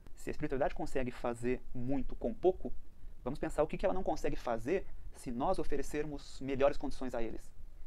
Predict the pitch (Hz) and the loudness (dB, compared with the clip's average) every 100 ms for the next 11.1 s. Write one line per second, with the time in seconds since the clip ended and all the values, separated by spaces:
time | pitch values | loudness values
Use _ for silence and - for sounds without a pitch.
0 | - - - - 147 - 196 214 131 - | -8 -6 -6 -2 -2 2 4 4 2 0
1 | - - 147 135 120 143 123 117 - 196 | 0 0 2 2 2 0 2 2 4 4
2 | 196 139 123 139 - 139 131 127 117 131 | 4 2 2 2 4 4 6 4 4 6
3 | 160 - 113 - - - - 185 180 151 | 6 6 4 4 2 -2 2 6 8 8
4 | - 180 151 143 - 151 139 113 - 170 | 6 2 4 2 2 2 2 2 2 2
5 | - - - 117 - 117 113 - - - | 2 -6 -2 2 4 4 4 0 4 8
6 | - 120 - 127 123 117 123 120 - 131 | 8 8 6 6 4 6 6 6 8 8
7 | 123 113 117 - 127 - - - - - | 6 4 2 2 2 0 -2 -4 -2 -2
8 | 113 135 - 147 202 131 160 131 127 - | -2 0 4 6 6 6 6 4 0 2
9 | 120 117 - 160 247 - - 131 120 135 | 2 2 0 2 2 0 -2 0 4 4
10 | - 113 131 185 120 - 113 - 123 165 | 2 0 0 0 -2 0 0 2 4 4
11 | 185 | 2